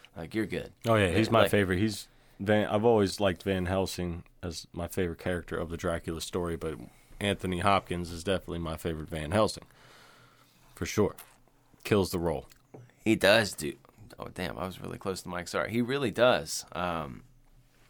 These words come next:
Speaker 1: the two of the best, I think, are, are him and Peter Cushing. I think those two just fucking nail it. They're just really good. And I really liked the Van Helsing movie.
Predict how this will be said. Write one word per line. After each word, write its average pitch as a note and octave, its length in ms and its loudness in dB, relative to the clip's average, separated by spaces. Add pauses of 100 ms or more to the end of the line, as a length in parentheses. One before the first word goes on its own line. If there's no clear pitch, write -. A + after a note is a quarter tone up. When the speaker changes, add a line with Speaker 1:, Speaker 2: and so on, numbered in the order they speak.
(340)
Speaker 1:
the A#2 140 0
two G3+ 260 2
of F3+ 80 4
the D3 60 2
best, A#2+ 360 6
I G#2 80 6
think, G2+ 320 -2
are, F#2 220 2
are G2+ 160 0
him C#3+ 520 0
and F#2+ 200 -6
Peter F#2+ 240 -2
Cushing. - 500 -6 (100)
I F#2 100 -6
think A2 200 -8
those G2+ 240 -2
two F#2+ 200 -8
just D2+ 340 -10
fucking D#2 420 -6
nail F#2 260 -2
it. C2 140 -12 (420)
They're B2 120 -6
just C#3+ 220 -4
really C#3+ 180 0
good. C3+ 200 0
And D#2+ 280 -2
I A#3 60 6
really C4+ 300 4
liked G#2 260 0
the A#2+ 60 -4
Van A2 260 -2
Helsing G#2+ 380 0
movie. F#2 420 -2